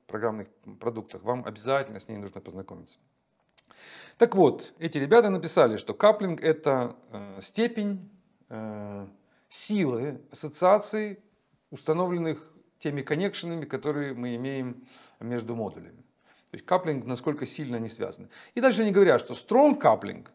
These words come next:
с-, с такой, они называют, вводят термин strong. Это сейчас мы используем tight coupling больше,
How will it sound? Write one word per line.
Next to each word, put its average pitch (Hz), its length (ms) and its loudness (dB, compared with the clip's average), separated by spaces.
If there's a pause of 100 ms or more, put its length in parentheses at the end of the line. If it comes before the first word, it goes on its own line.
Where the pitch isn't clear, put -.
(540)
с-, - 340 -12
с - 80 -16
такой, 113 300 -4
они 123 120 -4
называют, 117 300 -4 (720)
вводят 127 260 -4
термин 120 260 -4
strong. 117 380 0
Это 101 100 -12
сейчас 170 360 -4
мы 123 120 -6
используем 104 460 -10
tight 214 280 2
coupling 95 360 -4
больше, 90 400 -12